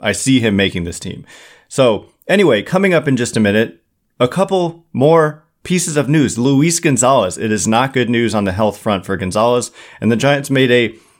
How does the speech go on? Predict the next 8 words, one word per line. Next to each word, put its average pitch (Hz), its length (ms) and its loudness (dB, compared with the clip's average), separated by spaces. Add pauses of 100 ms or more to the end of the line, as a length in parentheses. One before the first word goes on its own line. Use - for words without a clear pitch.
(100)
somewhat 202 720 0
surprising 139 920 0
roster 151 360 0
transaction 113 600 0
yesterday, 117 460 0
optioning 127 480 -2
a 113 40 2
player 110 460 0